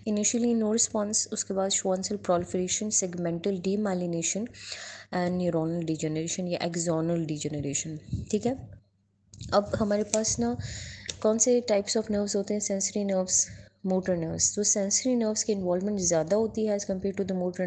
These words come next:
nerves। उसके बाद Schwann cells of the myelinated and the unmyelinated fibers both will be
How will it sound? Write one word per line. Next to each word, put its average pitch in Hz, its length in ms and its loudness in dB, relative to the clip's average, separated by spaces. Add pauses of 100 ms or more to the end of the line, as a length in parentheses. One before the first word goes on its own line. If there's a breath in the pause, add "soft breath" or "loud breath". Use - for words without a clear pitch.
nerves। 180 240 -2 (840 loud breath)
उसके 254 240 4
बाद 233 280 0
Schwann 226 460 2
cells 208 440 6 (140)
of 190 160 -4
the 202 80 2
myelinated 180 760 0 (120)
and 196 160 -2
the - 160 -4
unmyelinated 185 840 0 (280)
fibers 185 360 0 (200)
both 208 260 4
will 165 220 2
be - 60 -4